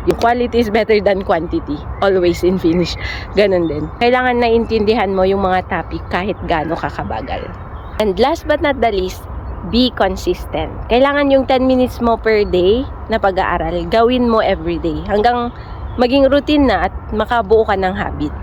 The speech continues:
Yon. Be consistent. So, that's it, guys, for today. I hope na motivate kayo and ako din. <laughs> Kailangan ko din ma-motivate para mag-, mas maging consistent pa din.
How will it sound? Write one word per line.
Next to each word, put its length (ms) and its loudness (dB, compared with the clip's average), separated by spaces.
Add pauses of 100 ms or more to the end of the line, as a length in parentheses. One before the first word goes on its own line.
(140)
Yon. 160 -2 (560)
Be 160 2
consistent. 960 -2 (300)
So, 240 2
that's 160 2
it, 160 0
guys, 240 0
for 160 4
today. 400 4 (160)
I 160 2
hope 240 2
na 160 0
motivate 560 0
kayo 320 2
and 240 0 (240)
ako 200 2
din. 360 2 (200)
<laughs> 320 -4
Kailangan 440 4
ko 80 4
din 160 4
ma-motivate 560 4
para 240 2
mag-, 240 -2 (320)
mas 200 2
maging 280 2
consistent 720 0
pa 80 -6
din. 240 -4